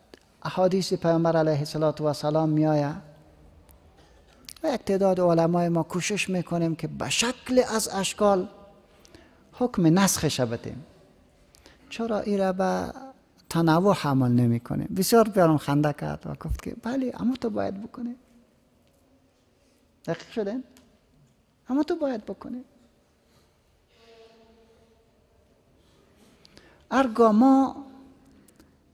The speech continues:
احادیث رسول ما علیه الصلاة و السلام را بخوانیم و در یک امر چندین مجال را برای ما می‌دهد،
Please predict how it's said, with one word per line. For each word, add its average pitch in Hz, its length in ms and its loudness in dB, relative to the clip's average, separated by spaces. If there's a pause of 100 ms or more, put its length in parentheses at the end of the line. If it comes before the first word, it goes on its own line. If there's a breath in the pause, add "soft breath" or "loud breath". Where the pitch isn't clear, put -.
(100)
احادیث 208 460 4
رسول 240 460 4
ما 214 160 6
علیه 185 260 6
الصلاة 170 420 4
و 170 100 2
السلام 202 420 6
را 180 100 8
بخوانیم 175 580 4 (2000 loud breath)
و 180 120 6
در 196 260 6
یک 196 140 0
امر 240 460 6 (1000 loud breath)
چندین 208 720 8 (380)
مجال 180 400 8
را 180 120 6
برای 156 320 6
ما 151 160 2
می‌دهد، 120 600 -2